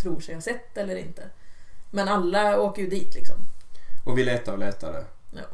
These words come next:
Speaker 2: Och till sist fick vi ge upp.
Speaker 1: Ja, det var ju ingen idé.
Speaker 2: Och, eh, ja, vi åkte tillbaka,
Speaker 1: Ja.
Speaker 2: deppade lite och sen så trodde ju, hade vi ju köpt en halvdagstur till, till nästa dag.
Speaker 1: Ja, precis. Vi
Speaker 2: I
Speaker 1: hade ju heldag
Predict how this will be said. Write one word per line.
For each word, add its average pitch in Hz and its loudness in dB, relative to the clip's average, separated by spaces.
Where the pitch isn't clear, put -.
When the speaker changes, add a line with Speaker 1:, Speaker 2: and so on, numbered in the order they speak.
Speaker 2:
Och 117 -8
till - -16
sist - -10
fick - -16
vi - -12
ge - -18
upp. - -20
Speaker 1:
Ja, - -14
det 233 -8
var - -6
ju 175 -8
ingen 160 -12
idé. - -18
Speaker 2:
Och, 107 -8
eh, 107 -8
ja, 220 -6
vi 160 -4
åkte 151 -6
tillbaka, 151 -2
Speaker 1:
Ja. - -10
Speaker 2:
deppade 156 0
lite 147 0
och 131 -8
sen 123 -6
så 117 -10
trodde 135 -10
ju, 131 -6
hade 139 -6
vi 143 -6
ju 135 -6
köpt - -8
en 113 -10
halvdagstur 113 -8
till, 95 -10
till 113 -12
nästa 123 -10
dag. - -4
Speaker 1:
Ja, 185 4
precis. - 2
Vi 196 0
Speaker 2:
I 196 4
Speaker 1:
hade - 2
ju 214 0
heldag 226 -2